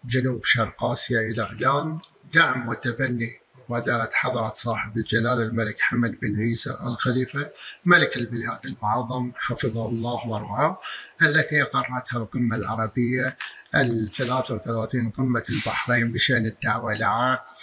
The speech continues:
عقد واستضافة مؤتمر دولي للسلام في الشرق الأوسط. كما ندعو دول الجمعية الموقرة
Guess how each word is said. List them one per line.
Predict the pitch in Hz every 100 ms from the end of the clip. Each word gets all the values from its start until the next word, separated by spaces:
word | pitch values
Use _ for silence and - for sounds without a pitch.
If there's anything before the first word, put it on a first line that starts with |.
| 147
عقد | 147 - 135 170 - - - 170
واستضافة | 143 - 131 110 117 113 - 113 -
مؤتمر | 113 113 139 123 127 - - - - -
دولي | 135 143 135 123
للسلام | 120 113 - 123 123 117
في | -
الشرق | - - 113 -
الأوسط. | 117 - 117 - 101 98 _ - - _
كما | 143 139 139
ندعو | 143 107 107 98 - - _
دول | 156 143 127
الجمعية | 113 - 117 107 92 85
الموقرة | 107 113 120 - 131 127 135 139